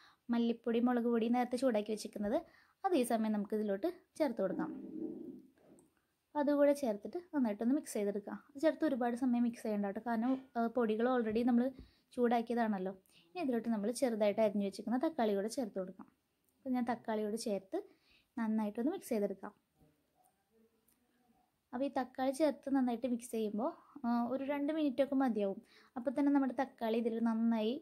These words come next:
ആ, മിക്സായി ഇങ്ങനെ തക്കാളി ഉടഞ്ഞു വരും കണ്ടോ. അപ്പോൾ ഇത് നന്നായി തക്കാളിയൊക്കെ മിക്സായി ഉടഞ്ഞു വന്നിട്ടുണ്ട്. അപ്പോൾ നമുക്കിനി കുറച്ച് വെള്ളം ഇതിലേക്ക് ഒഴിച്ച് കൊടുക്കാം. കാരണം ഇപ്പോൾ നമ്മൾ സവാള വാട്ടിയതിൻ്റെ അടിഭാഗത്തൊക്കെ കളർ ബ്ലാക്ക് കളറായിട്ട് വന്നിട്ടുണ്ട്. അപ്പോൾ കുറച്ച് വെള്ളം ഒഴിക്കുമ്പോൾ അതെല്ലാം ഒന്ന്,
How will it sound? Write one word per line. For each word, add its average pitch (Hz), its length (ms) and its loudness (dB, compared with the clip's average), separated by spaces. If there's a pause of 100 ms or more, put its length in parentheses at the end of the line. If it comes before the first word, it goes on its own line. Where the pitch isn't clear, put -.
(140)
ആ, 240 120 0
മിക്സായി 233 580 -2
ഇങ്ങനെ 240 360 -2
തക്കാളി 240 300 0
ഉടഞ്ഞു 254 340 4
വരും 220 180 2
കണ്ടോ. 202 160 0
അപ്പോൾ - 180 -6
ഇത് 233 140 0
നന്നായി 233 500 2
തക്കാളിയൊക്കെ 220 540 -4
മിക്സായി 233 460 -4 (520)
ഉടഞ്ഞു 285 300 4
വന്നിട്ടുണ്ട്. 202 440 -2 (540)
അപ്പോൾ 320 200 -8
നമുക്കിനി 311 340 -2
കുറച്ച് - 400 -4
വെള്ളം 233 240 4
ഇതിലേക്ക് 220 280 -4
ഒഴിച്ച് 214 180 -2
കൊടുക്കാം. 214 280 -2 (380)
കാരണം 302 340 0
ഇപ്പോൾ 302 180 -4
നമ്മൾ 302 140 2
സവാള 240 440 0
വാട്ടിയതിൻ്റെ 226 440 -2
അടിഭാഗത്തൊക്കെ 240 760 2
കളർ 220 280 4
ബ്ലാക്ക് 220 360 2
കളറായിട്ട് 247 400 2
വന്നിട്ടുണ്ട്. 208 460 0 (540)
അപ്പോൾ 320 180 -4
കുറച്ച് 330 280 -2
വെള്ളം 254 220 6
ഒഴിക്കുമ്പോൾ 233 360 0
അതെല്ലാം 240 540 2 (180)
ഒന്ന്, 240 300 4